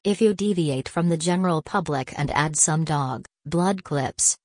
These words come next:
the effect will be unsatisfactory. It can only be described as cool, aside from literary filters,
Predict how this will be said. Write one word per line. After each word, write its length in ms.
the 160
effect 360
will 140
be 180
unsatisfactory. 1200
It 160
can 220
only 300
be 160
described 600
as 200
cool, 500
aside 440
from 220
literary 480
filters, 640